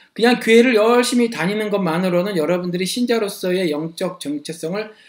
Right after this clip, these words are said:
절대로 확보할 수가 없습니다. 그래서, 어, 저에게 질문도 두어 분이, 음, 최근에 해주셨는데, "모이게 힘쓰라는 말은 그럼 어떡하냐?"라는 거예요. 모이게 힘쓰라.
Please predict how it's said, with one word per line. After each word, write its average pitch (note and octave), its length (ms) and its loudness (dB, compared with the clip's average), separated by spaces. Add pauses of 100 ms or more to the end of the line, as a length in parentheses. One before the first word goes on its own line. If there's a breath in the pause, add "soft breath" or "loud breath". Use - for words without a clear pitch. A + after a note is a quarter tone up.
(220 loud breath)
절대로 F3 420 0
확보할 A3+ 320 -2
수가 F#3 160 -4
없습니다. C#3 760 -4 (1700 soft breath)
그래서, G3 540 2 (140)
어, D3+ 300 -2
저에게 F3+ 320 0
질문도 F#3+ 680 0
두어 F3 260 0
분이, F3 500 -2 (220)
음, D3 200 -6
최근에 F#3+ 360 -6
해주셨는데, D3+ 960 -6 (1600 loud breath)
"모이게 C4+ 440 8
힘쓰라는 C4+ 440 6
말은 G#3+ 220 4
그럼 G3 160 -2
어떡하냐?"라는 F#3 880 2
거예요. C#3 160 -4
모이게 E3 280 -2
힘쓰라. E3 640 -6